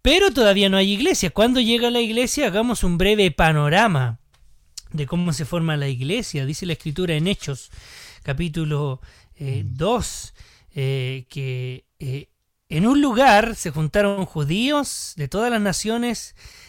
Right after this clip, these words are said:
Speaker 1: eh, eh, bajo el cielo, partos, medos, elamitas, asiáticos, egipcios, libanes-, libaneses, romanos, cretenses, árabes.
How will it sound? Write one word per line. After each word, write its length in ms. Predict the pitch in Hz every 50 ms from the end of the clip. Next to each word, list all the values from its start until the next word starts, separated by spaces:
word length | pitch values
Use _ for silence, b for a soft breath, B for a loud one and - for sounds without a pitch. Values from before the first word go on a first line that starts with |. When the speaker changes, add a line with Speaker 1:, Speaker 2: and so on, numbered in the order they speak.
| B B -
Speaker 1:
eh, 420 | - 147 139 143 151 170 160 147
eh, 60 | 143 135
bajo 380 | 135 147 160 190 165 - - 170
el 120 | 156 147 127
cielo, 500 | - - 170 185 202 226 233 233 220 -
partos, 480 | - 156 156 170 170 - - 185 156
medos, 380 | - 151 151 165 170 185 160 -
elamitas, 540 | 151 135 131 135 156 185 175 202 160 - -
asiáticos, 680 | 123 - - 170 180 196 175 208 175 175 160 123 -
egipcios, 500 | 139 139 196 190 - - 214 190 - -
libanes-, 640 | 156 147 143 147 175 190 190 185 180 - - - B B B B B B B B B B B B B
libaneses, 520 | - 147 143 143 151 185 196 - - 180 143
romanos, 600 | 151 147 147 165 185 202 208 208 208 208 - -
cretenses, 520 | - 147 135 - 202 190 - 175 147 -
árabes. 560 | 170 180 196 214 208 214 220 - - - _